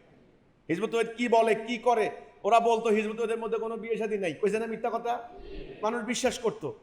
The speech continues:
কিন্তু এখন হিজবুত তাওহীদের বিয়ের পদ্ধতি, হিজবুত তাওহীদের বিয়ের সিস্টেম এখন জাহের হয়ে গিয়েছে। সংবাদ সম্মেলন করে আমরা সাংবাদিকদের মাধ্যমে আমরা জানিয়ে দিয়েছি ইসলামের বিচার ব্যবস্থা কেমন, অর্থ ব্যবস্থা কেমন,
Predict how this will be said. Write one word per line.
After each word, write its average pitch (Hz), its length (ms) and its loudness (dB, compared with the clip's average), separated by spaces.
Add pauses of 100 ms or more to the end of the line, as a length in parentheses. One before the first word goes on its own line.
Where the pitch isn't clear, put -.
(220)
কিন্তু 202 160 4
এখন 220 520 2 (320)
হিজবুত 202 300 2
তাওহীদের 220 400 4
বিয়ের 220 420 0
পদ্ধতি, 214 540 -4 (300)
হিজবুত 196 280 0
তাওহীদের 214 320 2
বিয়ের 220 260 2
সিস্টেম 277 580 6 (300)
এখন 165 240 -2
জাহের 151 500 2
হয়ে 123 220 -4
গিয়েছে। 104 300 -14 (1900)
সংবাদ 269 420 6
সম্মেলন 254 500 0
করে 254 200 0
আমরা 233 220 -2
সাংবাদিকদের 220 600 -2
মাধ্যমে 208 460 -4 (320)
আমরা 202 180 0
জানিয়ে 196 320 0
দিয়েছি 208 320 -2
ইসলামের 190 360 -2
বিচার 180 240 -2
ব্যবস্থা 170 300 -2
কেমন, 170 320 -6 (360)
অর্থ 139 240 -2
ব্যবস্থা 165 320 0
কেমন, 160 340 -2